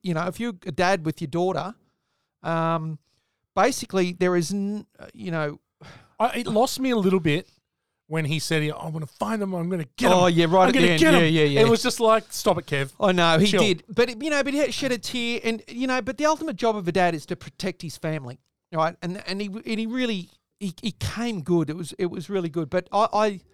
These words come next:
Speaker 1: I really did love that scene. And that Woolman rink there at Central
Speaker 2: Yeah,
Speaker 1: Park.
Speaker 2: yeah.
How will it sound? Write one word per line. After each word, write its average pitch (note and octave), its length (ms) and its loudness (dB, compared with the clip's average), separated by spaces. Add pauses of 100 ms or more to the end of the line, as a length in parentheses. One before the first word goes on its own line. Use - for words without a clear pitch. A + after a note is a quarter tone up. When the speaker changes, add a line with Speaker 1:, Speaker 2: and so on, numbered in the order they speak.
(500)
Speaker 1:
I E3 100 4
really F#3 480 2
did D#3+ 260 -6
love D#3 220 0
that D3+ 160 -2
scene. D#3+ 320 -4
And F3 180 -2
that G3 180 -2
Woolman G3 440 -2
rink G#3+ 420 -6
there F#3+ 300 0
at E3 100 -8
Central - 380 -6
Speaker 2:
Yeah, - 40 -18 (160)
Speaker 1:
Park. F3 280 -4
Speaker 2:
yeah. D3+ 140 -4